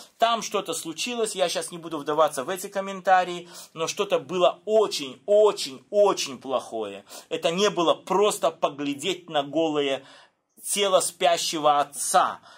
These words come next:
потому что для этого просто зайдите в русскую или финскую баню и посмотрите, и будьте довольны.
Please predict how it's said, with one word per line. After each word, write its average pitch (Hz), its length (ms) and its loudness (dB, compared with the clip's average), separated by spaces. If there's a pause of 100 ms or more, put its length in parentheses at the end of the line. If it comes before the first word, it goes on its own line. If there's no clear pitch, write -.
(160)
потому 160 420 0
что 139 840 4
для 151 200 4
этого 202 320 2
просто 180 300 -4
зайдите 156 340 -6
в 139 60 -6
русскую 156 380 -6
или 131 60 -8
финскую 165 460 -8
баню 220 360 2
и 180 40 -6
посмотрите, 180 640 -6
и 156 60 -4
будьте 180 340 -12
довольны. 156 720 0